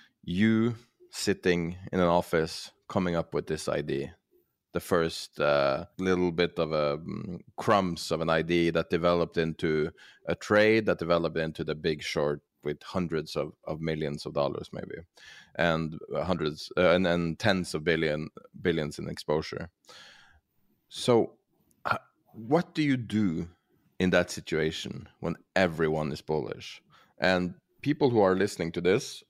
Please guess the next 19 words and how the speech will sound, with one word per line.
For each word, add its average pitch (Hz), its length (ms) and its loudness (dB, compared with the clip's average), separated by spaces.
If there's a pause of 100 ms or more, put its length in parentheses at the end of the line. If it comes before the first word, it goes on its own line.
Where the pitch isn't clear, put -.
(140)
are 92 160 6
often 90 440 2
young, 113 460 0 (200)
so 110 300 2
young 104 320 6
that 85 340 2 (340)
when 90 160 2
this 107 220 2
was 104 120 -8
happening, 123 440 0
two 104 160 -8
thousand 90 300 -4
six, 107 360 -4
two 95 140 -4
thousand 87 260 -6
seven, 90 300 -4
two 90 120 -6
thousand 87 300 -8
eight, 120 320 -4